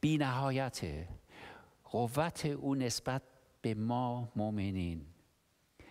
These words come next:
بر حسب عمل توانایی قوت او که در مسیح عمل کرد.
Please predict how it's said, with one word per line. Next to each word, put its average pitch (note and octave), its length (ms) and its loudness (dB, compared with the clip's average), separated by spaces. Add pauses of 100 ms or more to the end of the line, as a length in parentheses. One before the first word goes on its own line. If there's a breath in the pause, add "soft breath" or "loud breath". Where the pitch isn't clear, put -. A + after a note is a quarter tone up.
(140 loud breath)
بر A#2 160 2
حسب F3 640 0 (100)
عمل C#3+ 640 0 (360 loud breath)
توانایی A2+ 680 0
قوت A#2+ 720 -2
او G2+ 300 0 (1700 soft breath)
که A#2+ 100 4
در A#2 240 2
مسیح A#2+ 500 -2 (140)
عمل G2 320 2
کرد. - 520 -8